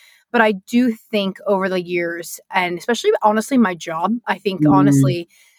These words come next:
Speaker 1: being a leader and so many things and, and being in some fast-paced stuff, and I'm not saying slow-paced, you don't by any means, but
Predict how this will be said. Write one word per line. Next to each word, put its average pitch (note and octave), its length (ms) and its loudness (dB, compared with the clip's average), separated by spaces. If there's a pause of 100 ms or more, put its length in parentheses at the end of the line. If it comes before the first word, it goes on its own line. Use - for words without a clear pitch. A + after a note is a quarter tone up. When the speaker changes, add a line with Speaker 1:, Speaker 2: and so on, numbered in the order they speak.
(200)
Speaker 1:
being A3 340 4
a G3+ 80 0
leader F#3 420 -2
and F#3 260 -6
so G#3 440 -2
many G3+ 260 2
things F3+ 580 -8
and, F3+ 180 -8 (340)
and F#3+ 140 -2
being G#3+ 160 6
in A#3+ 140 6
some F#3 140 -4
fast-paced F#3+ 920 -2
stuff, F3 320 -8
and G#3 60 0
I'm G#3 80 4
not G3+ 120 2
saying G3+ 260 0
slow-paced, F#3 540 -2
you F#3 100 -4
don't D#3+ 300 -2
by E3+ 120 -2
any F3+ 220 0
means, F3 300 -2
but F#3 160 -2